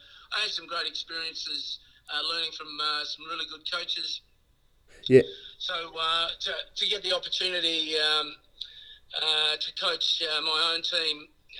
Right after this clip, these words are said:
Speaker 1: uh, that was dream come true, really. But, uh, I, I am a phys ed teacher, so I, I actually learned how to teach, and that's probably held me in the best, um,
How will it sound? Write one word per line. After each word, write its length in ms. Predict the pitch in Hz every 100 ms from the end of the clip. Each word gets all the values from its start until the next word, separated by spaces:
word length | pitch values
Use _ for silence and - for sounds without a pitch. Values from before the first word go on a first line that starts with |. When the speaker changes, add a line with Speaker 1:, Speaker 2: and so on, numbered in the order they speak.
| 156
Speaker 1:
uh, 200 | 151 151
that 160 | 160
was 280 | 160 147 - -
dream 200 | 180 160
come 220 | 165 151
true, 280 | - 190 165
really. 240 | 170 170
But, 280 | 165 160 -
uh, 180 | 156 151 151 - - - -
I, 220 | 185 180 - - - -
I 100 | -
am 80 | 208
a 40 | 180
phys 260 | - 185
ed 180 | 175 175
teacher, 380 | - 170 - 165
so 160 | -
I, 400 | 160 160 160 - - - - - -
I 40 |
actually 340 | 175 180 170 156
learned 240 | 160 151
how 140 | 156 151
to 80 | 135
teach, 580 | - 175 - - - - - -
and 100 | 160
that's 340 | 160 - - -
probably 400 | 165 151 151 151
held 200 | 160 151
me 120 | 147
in 80 | 147
the 60 |
best, 420 | 143 151 - -
um, 320 | 160 143 139